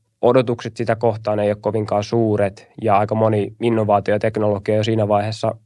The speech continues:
vähän niin kuin kuolee pois. Ja se innovaation ensimmäinen vaihe,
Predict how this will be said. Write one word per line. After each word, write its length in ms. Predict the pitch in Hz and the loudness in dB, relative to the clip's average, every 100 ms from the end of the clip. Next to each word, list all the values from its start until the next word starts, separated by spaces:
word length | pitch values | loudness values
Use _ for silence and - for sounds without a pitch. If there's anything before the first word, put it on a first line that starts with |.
| - | -8
vähän 120 | 101 | -4
niin 80 | 107 | -2
kuin 140 | 110 | -2
kuolee 320 | 113 110 107 | 0 2 0
pois. 400 | 104 101 - - _ _ _ _ _ _ _ | 0 0 0 -6 _ _ _ _ _ _ _
Ja 460 | 107 104 101 101 - _ _ _ - | -2 2 4 4 0 _ _ _ -2
se 160 | 104 | 2
innovaation 600 | 120 127 117 113 110 113 | 4 4 4 4 4 2
ensimmäinen 520 | 120 120 117 107 107 101 | 2 2 0 0 0 2
vaihe, 440 | 110 107 104 | 2 2 -2